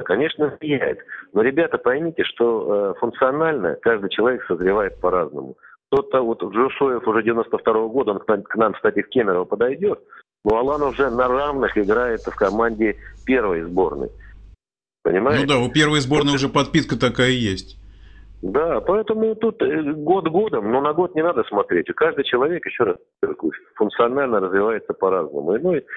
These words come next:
Speaker 1: в это время уже, э, как говорится, звездочкой показывает себя, другой еще через год будет.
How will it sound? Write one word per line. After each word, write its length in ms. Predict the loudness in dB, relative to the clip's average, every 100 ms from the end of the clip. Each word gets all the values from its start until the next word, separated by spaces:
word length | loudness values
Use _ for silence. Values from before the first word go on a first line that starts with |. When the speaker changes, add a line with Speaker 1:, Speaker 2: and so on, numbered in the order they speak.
| -12 0
Speaker 1:
в 80 | 0
это 180 | 2 0
время 360 | 0 0 -4 -6 -14 -2
уже, 200 | 0 2
э, 440 | 2 0 0 0 -2
как 80 | 0
говорится, 380 | 0 0 -2 -2
звездочкой 600 | 0 0 0 -4 -2 -2
показывает 580 | 0 0 0 0 -2 -4 0
себя, 140 | 0
другой 340 | 0 0 0 -2
еще 160 | -4
через 320 | -4 0 0 0
год 200 | 0 0 -2
будет. 260 | -2 -2